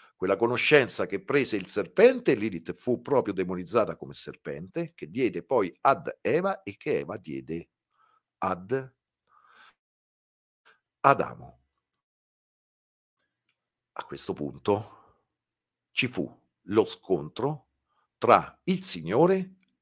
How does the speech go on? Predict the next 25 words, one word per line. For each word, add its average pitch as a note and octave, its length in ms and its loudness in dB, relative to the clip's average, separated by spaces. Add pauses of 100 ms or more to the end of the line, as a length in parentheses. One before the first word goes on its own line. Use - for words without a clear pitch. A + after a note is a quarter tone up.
(140)
e D3 380 -2 (160)
Adamo. C#2 540 -4 (440)
Ma - 160 10
l'esercito B2+ 600 6
di G#2 120 4
Adamo E2 720 4 (340)
era A#2 160 6
uscito A2+ 380 0
ridimensionato A#2+ 840 2
dalla F2+ 240 -4
sconfitta G2 540 -6
precedente A2 1080 -2 (560)
contro A2+ 400 2
Tiamat A#2 800 0
e F2 140 -8
Kingu F2 380 -10
che F#2 100 -6
aveva F2+ 220 -2
ucciso. D#2+ 580 -12 (540)
<clears throat> B2 520 4
Quindi A3+ 260 4
fu G#2+ 160 -6
costretto - 1700 -8
a - 20 -6
fuggire. E2+ 720 -2